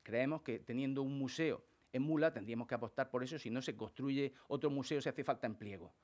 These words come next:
pero no concentrar toda la, la, la riqueza cultural en un solo sitio. Eh, respecto a la poli-, el tercer eje serían políticas de público, es decir, no queremos una política cultural de élites, queremos que hay que,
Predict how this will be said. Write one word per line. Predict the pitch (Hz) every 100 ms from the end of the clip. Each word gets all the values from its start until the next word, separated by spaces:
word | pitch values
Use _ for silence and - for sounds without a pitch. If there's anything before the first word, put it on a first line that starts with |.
| - - _
pero | 110 104
no | 123 131 -
concentrar | 143 127 117 113 127
toda | - 143 135 123
la, | 120 113 104
la, | 117 - -
la | 95 120 127
riqueza | 123 127 139
cultural | 120 127 113 113 139 - - - -
en | 123 127
un | 127
solo | 123 120 113 107 101
sitio. | - 113 - 82 - - - - - - _ _
Eh, | 135 143 135
respecto | 139 - 139
a |
la | 131
poli-, | 127 147 -
el | 131
tercer | 127 127 160
eje | 151
serían | 139 147 160 131
políticas | 127 156 151 135
de | 120
público, | 156 180 180
es | 175
decir, | 123 120
no | 135
queremos | 127 135 127
una | 127
política | 123 127 123 127
cultural | 120 123 131 123 110
de | 123
élites, | 165 170 185
queremos | - 110 127
que | -
hay | 123
que, | 104 117 104